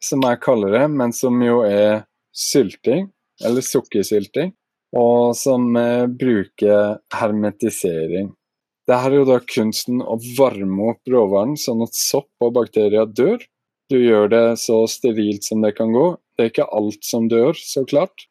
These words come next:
men, eh, mesteparten gjør det. Og så oppbevarer du det i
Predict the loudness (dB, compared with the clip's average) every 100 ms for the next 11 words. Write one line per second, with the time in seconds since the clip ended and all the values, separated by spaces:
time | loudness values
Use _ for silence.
0 | -4 0 0 0 0 0 0 -2 -2 -2
1 | -4 -6 -6 -6 -4 -2 0 0 -2 -6
2 | _ _ _ -6 -2 0 2 2 0 -4
3 | -2 2 4 4 2 2 0 -2 -4 -4